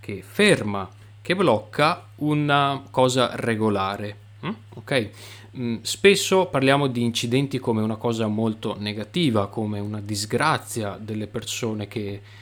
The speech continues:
si fanno, si fanno male. Eh, il canale della Giudecca è il, un grande canale che passa per, eh, Venezia, diciamo. Se voi andate a San Marco,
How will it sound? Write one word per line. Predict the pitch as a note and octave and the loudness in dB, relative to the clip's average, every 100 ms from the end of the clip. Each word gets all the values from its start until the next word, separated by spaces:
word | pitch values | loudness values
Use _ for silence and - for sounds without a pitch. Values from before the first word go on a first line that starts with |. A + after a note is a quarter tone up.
| - | -16
si | - A#2 | -12 -8
fanno, | - G#2+ G#2 F#2 - | -4 -4 -4 -8 -12
si | - - | -12 -6
fanno | G#2 G#2 | -6 -2
male. | F#3 A2 G2+ - - - - - - | -2 0 -4 -8 -18 -18 -18 -20 -14
Eh, | A#2 G#2+ G2+ - - - - - - - - | -8 -6 -8 -12 -18 -20 -20 -20 -18 -18 -6
il | D3 | -2
canale | - G#3+ C#3 | 6 8 8
della | A#2 C3+ E3+ | 6 4 4
Giudecca | A3+ C3+ A2 D3 C3 | 4 4 4 0 0
è | A#2+ B2+ B2 | 0 0 0
il, | B2 A#2 | -4 -4
un | A#2+ A2+ G#2+ | -4 -4 -4
grande | A2 C#3 A#2+ G#2+ G2+ F#2+ | 4 4 6 4 0 -2
canale | - C#3+ G#2+ G#2+ A2 A2 - - - | 0 2 2 2 0 -2 -6 -16 -6
che | G#2+ G2 - | -4 -4 -2
passa | B2+ A2+ - A2+ G#2 - | 2 2 2 -4 -6 -8
per, | - A2 G#2 A2 | -4 -2 -2 -2
eh, | G2+ G2 G#2 | 0 -2 0
Venezia, | A2+ G#2+ G2 - A2+ G2 - | 0 0 -2 -4 -4 -6 -12
diciamo. | - - - F#2+ F2+ | -16 -8 -4 -4 -4
Se | - A#2 | -4 0
voi | B2+ | 2
andate | A#2+ A2+ A2+ | 2 0 -2
a | G#2 | -2
San | - C#3+ | 0 2
Marco, | F3+ B2+ - D#3 | 2 0 0 -2